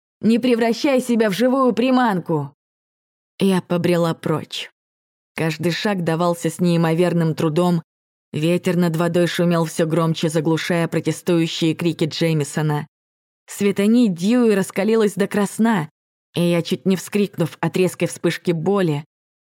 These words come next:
потушила ее последними жалкими каплями своей магии. По пути к кованым воротам особняка я раз десять роняла Светонить Дьюи.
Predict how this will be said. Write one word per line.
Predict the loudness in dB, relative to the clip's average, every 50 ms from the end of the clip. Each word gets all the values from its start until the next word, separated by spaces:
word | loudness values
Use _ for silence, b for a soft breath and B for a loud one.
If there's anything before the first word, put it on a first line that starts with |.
| _ _
потушила | -10 -6 -4 -4 -4 -2 0 0 2 2
ее | 2 2 2 2 0
последними | 0 -2 -6 -6 -2 0 0 0 0 0 0 0 0 0 -2
жалкими | -2 -2 -2 -2 -2 -2 -2 -2 -2 -2
каплями | -2 -4 -4 -4 -2 -2 0 0 0 -2
своей | -4 -4 -2 0 0 2
магии. | 2 2 0 -2 -4 -6 -10 -10 -10 -8 -10 -10 -14 _ _ _ _ _ _ _ _ _ _ _ _ _ _ _ _ _
По | -4 -4 -4
пути | -2 -2 -2 -2 0 -2 -2
к | -2 -2
кованым | 0 0 0 2 2 2 2 2 2
воротам | 2 0 0 0 0 0 0 0 0
особняка | 0 0 -2 -2 0 0 0 0 0 0 -2 0
я | 0 0 0
раз | 0 0 -2
десять | -2 0 0 0 0 0 -2 0
роняла | 0 0 2 2 2 2 2 0 -2
Светонить | -2 -2 -2 -2 -2 0 0 0 2 0 0 -2 -2
Дьюи. | -4 -2 0 0 0 0 -2 -4 -8 -10 -12